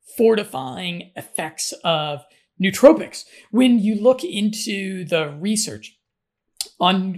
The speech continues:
nootropics, particularly those ones that I named, they have, uh, well-validated, well-studied effects on, uh,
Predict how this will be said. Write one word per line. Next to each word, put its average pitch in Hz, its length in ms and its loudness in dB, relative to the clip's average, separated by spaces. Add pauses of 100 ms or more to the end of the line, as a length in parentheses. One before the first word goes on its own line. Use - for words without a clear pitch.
nootropics, 202 560 -4 (300)
particularly 208 1040 -4
those 175 220 -4
ones 175 500 -6
that 175 220 -8
I 170 580 -8
named, 165 520 -4 (280)
they 220 240 6
have, 196 400 4
uh, - 360 -12 (140)
well-validated, 202 1600 -2
well-studied 180 1040 -4 (100)
effects - 760 -4 (300)
on, 175 480 0 (100)
uh, 135 380 -10